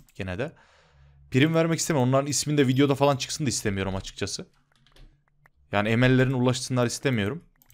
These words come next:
O yüzden de o tarz videoları atmıyorum arkadaşlar.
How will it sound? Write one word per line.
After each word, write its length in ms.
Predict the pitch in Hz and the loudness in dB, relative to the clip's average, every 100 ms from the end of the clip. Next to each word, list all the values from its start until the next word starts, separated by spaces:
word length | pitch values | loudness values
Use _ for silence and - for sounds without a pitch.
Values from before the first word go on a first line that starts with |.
| - - - _ _ _ - - _ _ _ _ | -20 -20 -20 _ _ _ -20 -20 _ _ _ _
O 140 | 156 160 | -2 0
yüzden 240 | 127 131 | 2 2
de 40 | 160 | 2
o 100 | 151 | 2
tarz 260 | 143 131 | 2 2
videoları 320 | 131 127 156 | 2 4 4
atmıyorum 520 | 131 135 - 104 95 95 | 4 0 -4 -4 -2 -4
arkadaşlar. 600 | 98 104 - - - | -4 -6 -6 -14 -20